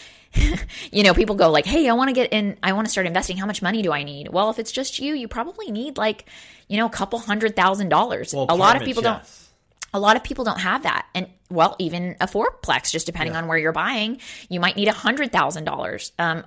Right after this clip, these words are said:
Speaker 1: that, a lot of people don't have that. And a lot of people, it would take them forever to get that. So what's the next thing?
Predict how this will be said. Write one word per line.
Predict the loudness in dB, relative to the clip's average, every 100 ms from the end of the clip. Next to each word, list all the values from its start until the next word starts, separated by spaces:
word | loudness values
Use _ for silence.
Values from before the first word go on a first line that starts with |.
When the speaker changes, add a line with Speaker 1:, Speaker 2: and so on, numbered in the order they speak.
| 2
Speaker 1:
that, | 2
a | 2
lot | 2 2
of |
people | 0 -4
don't | -4 -6
have | -4 -2 0
that. | 0 -2
And | -4 -8
a |
lot | 0 0
of | 0
people, | -2 -2
it | -2
would | -4
take | -8
them | -10 -8
forever | -2 0 2 2
to | -2
get | -6
that. | -8 -8 -2
So | 0
what's | 2 0
the | -2
next | -4 -4 -4
thing? | -6 -6